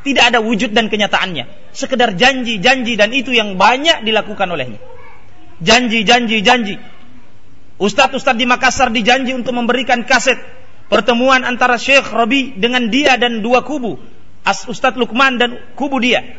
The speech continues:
Sampai dua tahun tidak pernah diberikan kaset itu. Janji-janji terus. Sekarang Syekh Abdullah Bukhari berbicara. Syekh Abdullah Bukhari mendukung tahdzir dari masyayikh. Mengapa tidak ada rujuk?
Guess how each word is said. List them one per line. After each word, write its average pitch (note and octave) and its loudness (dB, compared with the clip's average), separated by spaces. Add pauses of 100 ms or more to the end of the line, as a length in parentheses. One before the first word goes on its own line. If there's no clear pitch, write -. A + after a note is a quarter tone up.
(640)
Sampai D#4+ 2
dua C#4+ 2
tahun C#4+ 4
tidak A3 -2
pernah D4+ 4
diberikan A3+ 0
kaset F3 -6
itu. - -8 (1400)
Janji-janji A3+ 2
terus. - -8 (1300)
Sekarang A3 2
Syekh A#3 0
Abdullah G#3+ 2
Bukhari G#3 0
berbicara. F3 -2 (560)
Syekh G#3+ 2
Abdullah A3+ 2
Bukhari A3+ 2
mendukung G#3 0 (320)
tahdzir A3 2
dari G3+ 2
masyayikh. F#3 0 (560)
Mengapa A#3 2
tidak G#3 0
ada G3 2
rujuk? E3+ -2